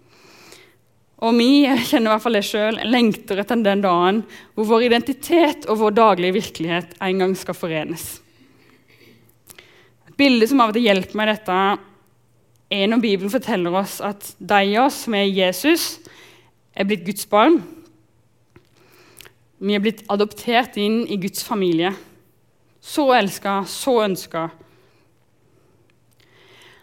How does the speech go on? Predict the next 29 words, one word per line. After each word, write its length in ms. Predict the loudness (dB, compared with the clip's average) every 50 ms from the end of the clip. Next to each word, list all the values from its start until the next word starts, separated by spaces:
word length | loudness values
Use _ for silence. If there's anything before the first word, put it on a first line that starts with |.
| _ _ _ _ _ _ _ _ _ _
Og 120 | -4 -2 -2
Guds 120 | -2 0 -2
familie 400 | 0 0 2 2 2 2 2 2
er 20 | 2 0
en 80 | 0
god 180 | 0 0 0 0 -2
familie, 340 | -4 -4 -2 0 0 0 0
det 80 | 0
er 60 | -2 -2
en 40 |
sunn 380 | -4 -6 -2 0 2 2 2 0
familie, 400 | 0 -2 -2 0 0 0 0 0
det 60 | 0 0
er 60 | -2
en 140 | -4 -6 -8
trygg 320 | -10 -8 -6 -8 -8 -8 -10
familie. 420 | -8 -4 -2 0 0 0 -2 -4 -8 -12 -18 -20 _ _ _ _ _ _ _ -20 -20 -20 -20 -20 _
Som 240 | -6 -2 0 2 4
barn 240 | 6 6 6 6 4
i 80 | 2 2
Guds 240 | 2 2 0 0 -2 0
familie 460 | 0 0 2 0 2 2 2 2 0 -2 -6 -12 _ _ _ _ _ _ _ _ _ _ _ _ _ _ _ _ _ _ _ _ _ _ _ _ _ -20 -20 _ _ _ _
trenger 300 | -8 -4 0 0 0 0
vi 100 | -2 -4 -2 0 0
aldri 300 | 0 0 -2 -4 -6 -6
å 40 | -6
frykte. 460 | -6 -8 -8 -8 -12 -8 -6 -6 -6 -6 -8 -16 -20 _ _ _ _ _ _ _ _ _ _ _ _ _ _ _ _ _ _ _ _ _ _ _ _ -6
Heller 340 | -4 -2 -2 0 0 0 0 -2
ikke 280 | -2 -6 -6 -6 -4